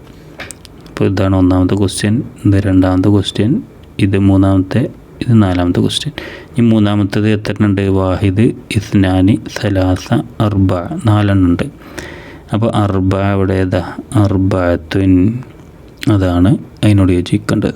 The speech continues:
അതാണ് നാലാമത്തത്. അവസാനത്തത്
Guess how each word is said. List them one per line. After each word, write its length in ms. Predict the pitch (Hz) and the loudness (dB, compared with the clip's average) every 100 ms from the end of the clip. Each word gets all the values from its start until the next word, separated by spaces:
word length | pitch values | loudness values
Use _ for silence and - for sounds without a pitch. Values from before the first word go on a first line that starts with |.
| - | -2
അതാണ് 340 | 104 98 95 110 | 0 2 2 4
നാലാമത്തത്. 680 | 101 95 92 92 92 - - - - - - - - - - | 2 2 2 0 -2 -2 -4 -6 -16 -20 -20 -20 -20 -12 -4
അവസാനത്തത് 840 | 101 98 - 95 90 85 - 95 | 0 0 0 0 0 0 -2 0